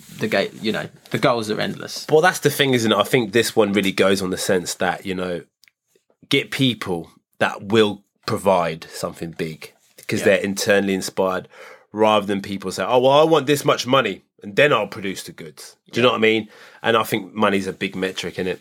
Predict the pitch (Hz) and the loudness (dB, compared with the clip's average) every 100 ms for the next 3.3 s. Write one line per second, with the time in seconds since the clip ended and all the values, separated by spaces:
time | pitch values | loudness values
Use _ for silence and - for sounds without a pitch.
0 | - 104 98 107 101 98 95 90 98 101 | -2 0 0 -2 -2 0 0 0 0 0
1 | 101 107 95 90 95 92 87 123 135 120 | 0 -2 -4 -4 -2 0 -2 0 4 4
2 | 101 - _ _ _ 101 120 107 113 113 | 2 -6 _ _ _ -2 0 2 2 2
3 | 98 101 101 | 0 -2 -4